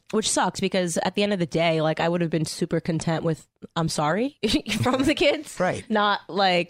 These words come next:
Speaker 1: being on the front page of a newspaper and having, uh, people weigh in on what was going on and all that stuff. But you, when you're a kid, adults make decisions, and,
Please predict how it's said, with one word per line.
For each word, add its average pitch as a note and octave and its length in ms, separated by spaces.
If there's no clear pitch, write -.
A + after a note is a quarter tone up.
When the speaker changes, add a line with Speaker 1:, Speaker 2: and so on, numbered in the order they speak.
Speaker 1:
being G3 240
on F3+ 80
the F3+ 80
front F#3 240
page F#3 260
of F3 100
a F3+ 60
newspaper F3+ 680
and E3 180
having, E3 560
uh, E3 220
people F3+ 340
weigh E3+ 280
in F#3 80
on E3 120
what D#3+ 140
was D#3+ 120
going D#3+ 280
on F3 160
and E3+ 80
all E3+ 140
that E3+ 160
stuff. E3+ 340
But E3 280
you, F3+ 220
when F3 140
you're E3 100
a E3 40
kid, E3+ 420
adults D#3+ 320
make D#3 160
decisions, E3+ 520
and, D#3+ 360